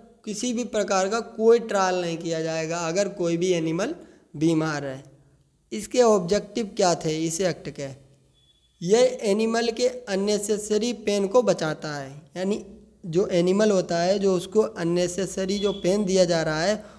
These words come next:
उसको बचाता है। इसमें guideline दी गई हैं कि यदि एनिमल को रखना है तो उसकी केयर कैसे करना है,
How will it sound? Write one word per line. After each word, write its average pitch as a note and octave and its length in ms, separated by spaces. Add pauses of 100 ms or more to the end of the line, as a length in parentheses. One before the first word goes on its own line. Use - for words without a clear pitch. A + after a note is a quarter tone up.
(240)
उसको F3+ 320
बचाता E3 560
है। A3 220 (540)
इसमें A3 460
guideline F#3+ 560
दी A3+ 200
गई G#3 260
हैं A3 200 (380)
कि G#3 140
यदि G#3+ 280 (140)
एनिमल A3+ 400
को A#3+ 140
रखना G#3+ 420
है E3+ 280 (560)
तो G#3+ 120
उसकी A3 320
केयर F#3 460
कैसे G#3 300
करना A3 360
है, A#3 240